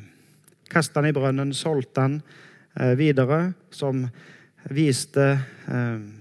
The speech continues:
beviset til faren om at, om at Josef var død.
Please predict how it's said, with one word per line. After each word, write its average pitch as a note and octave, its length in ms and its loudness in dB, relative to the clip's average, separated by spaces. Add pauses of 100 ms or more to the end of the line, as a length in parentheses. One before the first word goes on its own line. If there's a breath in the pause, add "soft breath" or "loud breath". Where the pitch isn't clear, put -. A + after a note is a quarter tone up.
(240)
beviset C#3 720 2
til D#3 80 2
faren C3+ 420 0
om C#3+ 140 -2
at, C3 240 -4 (500 loud breath)
om C3+ 140 -4
at C3+ 120 0
Josef C3+ 460 0
var D3 100 0
død. E3 320 0